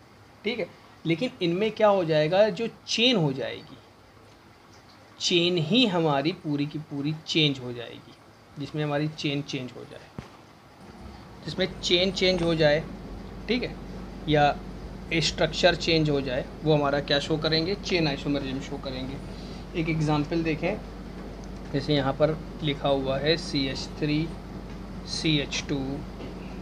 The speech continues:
सी एच टू, सी एच टू, सी एच थ्री। एक, दो, तीन, चार,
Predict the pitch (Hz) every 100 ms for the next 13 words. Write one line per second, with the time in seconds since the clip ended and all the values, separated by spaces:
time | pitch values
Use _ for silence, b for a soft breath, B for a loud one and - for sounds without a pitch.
0 | - - - 151 143 139 - - 143 135
1 | 139 - - - - - - - - 147
2 | 143 139 - - 139 139 - - - -
3 | - 156 135 - 135 117 - 151 160 170
4 | 151 151 160 156 151 156 156 147 147